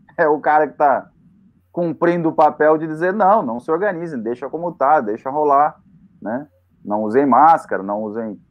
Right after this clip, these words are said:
né, não, não, não sei o que da vacina e tudo mais." É isso, né? E a, e aí a funai e a cesai, elas estão abaixo desse escalão, né?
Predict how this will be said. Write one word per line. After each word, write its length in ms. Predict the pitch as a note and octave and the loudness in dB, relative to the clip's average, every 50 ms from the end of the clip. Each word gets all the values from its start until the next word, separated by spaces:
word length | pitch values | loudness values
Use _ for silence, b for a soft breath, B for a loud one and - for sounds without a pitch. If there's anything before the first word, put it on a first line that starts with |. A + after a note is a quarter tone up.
| _ _ _ _ _ - | _ _ _ _ _ -16
né, 260 | F#2 F#2+ A2 C3 C3+ | -10 -4 -2 -2 -2
não, 220 | A2+ G2 F#2+ F#2 F#2 | -2 -6 -8 -10 -12
não, 180 | F#2+ F#2 F#2 | -14 -14 -14
não 200 | F#2+ G2 G2 F#2 | -14 -14 -14 -12
sei 180 | - - A2 A2 | -6 -2 -2 -2
o 80 | G#2+ | -2
que 200 | G2+ - G#2+ G#2+ | -2 -2 0 0
da 120 | G#2 A2+ A2 | 2 2 2
vacina 640 | A#2+ C3+ C3 - - C3+ C#3+ E3+ F3 E3+ C#3 A2+ | 2 2 0 0 -4 -6 -6 -4 -4 -4 -4 -4
e 40 | F#2+ | -6
tudo 200 | - G#2 A2 A2 | -8 -8 -8 -8
mais." 220 | A2 A2+ A#2+ A#2+ A#2 _ _ _ _ _ _ _ - - | -8 -8 -10 -10 -14 _ _ _ _ _ _ _ -4 2
É 140 | A#2 D#3 | 4 4
isso, 280 | F#3+ G#3+ G3 G3 - C3 | 4 4 2 -2 -6 -10
né? 200 | A#2+ B2+ D#3+ F3+ _ _ _ _ _ _ _ _ _ _ _ - | -10 -10 -10 -14 _ _ _ _ _ _ _ _ _ _ _ 0
E 80 | A#2+ - | 2 4
a, 120 | - B2 | 4 4
e 100 | C3+ D3 | 2 2
aí 220 | C#3+ D3+ D#3+ F3+ | 4 4 4 4
a 80 | G3+ F#3+ | 4 2
funai 500 | - - G3 F3 D#3+ D#3+ F3+ G3 G3 F3+ | 2 0 0 2 4 4 4 4 4 2
e 40 | E3 | 0
a 60 | D3+ | -2
cesai, 460 | D3 - D3+ C3 A#2+ C3 D#3+ F3+ F#3 | 0 0 -2 -2 2 2 2 4 4
elas 180 | F3 D#3+ D#3 D#3 | 4 4 2 2
estão 140 | - F#3 F3+ | 2 4 4
abaixo 560 | F#3 E3 B2+ D#3 D#3+ G3 A#3 A3 - - F#3 | 4 4 4 4 4 4 4 0 -2 -6 -6
desse 240 | D#3 D#3+ D3 - C3+ | -6 -6 -6 -8 -12
escalão, 480 | B2 - D3 B2+ B2 A#2+ A2 G#2 G2 | -8 -4 -2 -2 0 0 -2 -4 -6
né? 140 | G2+ A#2+ | -10 -16